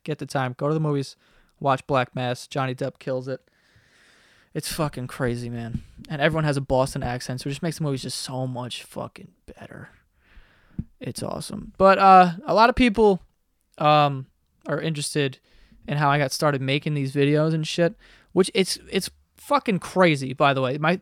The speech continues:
the Facebook page where I pretty much post everything has,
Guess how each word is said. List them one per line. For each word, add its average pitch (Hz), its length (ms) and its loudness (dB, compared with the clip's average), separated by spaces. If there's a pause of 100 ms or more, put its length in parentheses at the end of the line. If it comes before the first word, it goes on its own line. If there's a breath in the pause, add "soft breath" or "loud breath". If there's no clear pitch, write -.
the 185 80 2
Facebook 269 480 0
page 175 340 2
where 156 140 6
I 147 60 4 (340)
pretty 208 160 2
much 180 180 0
post 165 220 2
everything 135 420 0 (480 soft breath)
has, 180 300 2